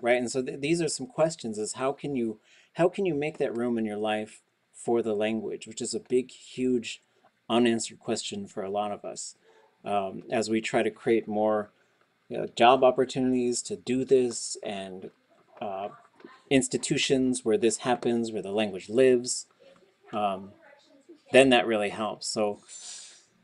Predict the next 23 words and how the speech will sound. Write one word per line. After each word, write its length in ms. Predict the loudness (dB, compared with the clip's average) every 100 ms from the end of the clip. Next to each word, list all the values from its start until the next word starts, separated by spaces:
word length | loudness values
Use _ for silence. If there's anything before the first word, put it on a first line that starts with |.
| _ _ -20 -20 _ _ _ _ _ _ _ _ _ _ _
those 460 | 4 10 12 10 6
were 120 | 4
some 200 | 2 -4
things 400 | -2 -2 -2 -4 -6
I 300 | -4 -2 -2
was, 580 | 0 -2 -2 -6 -8 -10 -14 -4
uh, 520 | 2 4 4 2 -4 _ _ -20 -20 _ _
thinking 320 | -2 0 0 -2
about. 420 | 4 6 6 2
And 100 | 2
then 120 | 2
the 80 | 4
assessment 600 | 2 4 4 4 -4 -6
process 600 | -6 -4 -4 -6 -6 -6
as 180 | -8 -4
well. 280 | 0 0 -2
It 100 | -4
has 280 | -6 -6 -4
to 100 | -4
be 180 | -2 -2
well 300 | 0 0 -2
thought 280 | -2 -2
out. 340 | 0 0 -2